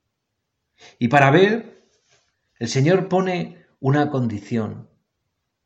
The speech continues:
el ser como Natanael, el ser ese hombre, esa persona sencilla, que no está de vuelta,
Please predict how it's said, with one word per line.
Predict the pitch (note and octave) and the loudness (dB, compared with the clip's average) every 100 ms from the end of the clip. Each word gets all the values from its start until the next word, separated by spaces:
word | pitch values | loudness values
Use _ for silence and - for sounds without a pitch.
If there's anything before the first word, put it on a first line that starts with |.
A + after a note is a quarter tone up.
| _ | _
el | B2 A#2 | -6 -6
ser | - D3+ D#3+ | 0 0 0
como | D3+ A2+ | -2 -2
Natanael, | G2+ G2 F#2 F#2+ F#2+ G2 - _ _ _ _ _ _ _ _ _ _ _ - | -4 -8 -10 -10 -10 -12 -16 _ _ _ _ _ _ _ _ _ _ _ -6
el | A#2 | -2
ser | - E3 | 2 2
ese | E3 D3+ D#3+ D3+ D3 - | 2 -2 0 0 -2 -2
hombre, | D3 E3 E3+ F3+ | 0 2 2 -2
esa | - C3+ | -4 -6
persona | C3 A2+ - D3+ C#3+ C3 A#2+ - _ | -6 -6 -4 -6 -4 -6 -8 -16 _
sencilla, | - - G#2 G#2+ C#3+ C3 A2+ G2+ G#2+ - _ _ _ _ _ _ | -14 -10 -8 -4 -4 -2 -4 -6 -14 -18 _ _ _ _ _ _
que | A#2 | -4
no | B2 | -4
está | - A#2+ | -4 -6
de | F#2 | -6
vuelta, | G#2 B2 A2 G2+ F#2+ G#2+ | -4 -4 -4 -8 -14 -16